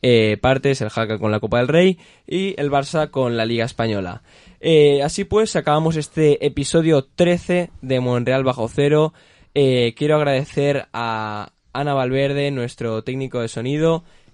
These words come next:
eh, que nos ayuda a, a poder sacar a la luz el programa,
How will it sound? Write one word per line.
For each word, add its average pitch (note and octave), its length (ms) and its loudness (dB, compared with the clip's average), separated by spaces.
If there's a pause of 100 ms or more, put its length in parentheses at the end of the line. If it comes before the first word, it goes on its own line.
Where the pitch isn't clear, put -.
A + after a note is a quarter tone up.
eh, A#2+ 280 2
que A#2 100 -4
nos A#2 200 -4
ayuda C3+ 520 2 (280)
a, G#2+ 520 -4
a B2 140 -4
poder D3+ 180 0
sacar C#3+ 600 -2
a A2+ 360 -2
la G#2+ 100 -4
luz C3 440 -2
el A2+ 160 -4
programa, D3 640 4